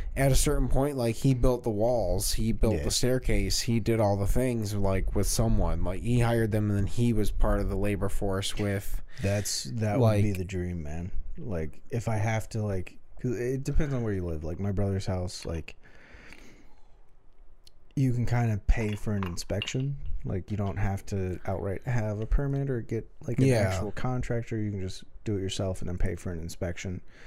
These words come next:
Speaker 2: Um, I know wherever I go to look, there's gonna be so much red tape to where I can't fully do it myself. But I wanna be like, "Hey,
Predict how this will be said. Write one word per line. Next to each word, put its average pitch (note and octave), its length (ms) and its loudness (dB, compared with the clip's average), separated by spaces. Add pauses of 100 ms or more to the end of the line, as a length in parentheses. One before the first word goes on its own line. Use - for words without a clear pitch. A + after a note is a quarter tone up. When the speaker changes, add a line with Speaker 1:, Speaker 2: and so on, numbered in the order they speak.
(400)
Speaker 2:
Um, G2 600 -4 (1200)
I G#2+ 140 2
know G#2 240 2
wherever F#2+ 480 0
I F2+ 120 0 (160)
go A#2+ 180 0
to G2+ 80 0
look, F#2+ 380 -2 (280)
there's G2+ 180 -2
gonna G2+ 140 -2
be F#2+ 120 -2
so - 160 -4
much F#2 220 -4
red F2 200 -2
tape F#2 280 -2
to - 100 -6
where E2+ 100 -2
I D#2 40 -4
can't - 320 -6
fully G2+ 540 -2
do F#2 220 -2
it - 140 -6
myself. F2 840 -6 (220)
But G#2 140 -2
I G2+ 40 0
wanna F#2+ 220 -2
be F#2 100 -2
like, E2+ 160 -4
"Hey, F#2+ 280 -2